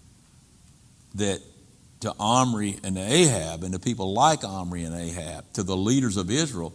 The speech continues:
you've led the people. Now, they're, they have culpability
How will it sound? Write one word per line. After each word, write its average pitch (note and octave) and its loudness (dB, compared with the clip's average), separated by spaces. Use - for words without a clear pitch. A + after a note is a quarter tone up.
you've C#3+ 0
led B2+ 4
the G2+ -4
people. D3 -2
Now, F2 -4
they're, A#2 2
they C#3 -2
have C#3 -4
culpability G#2+ -2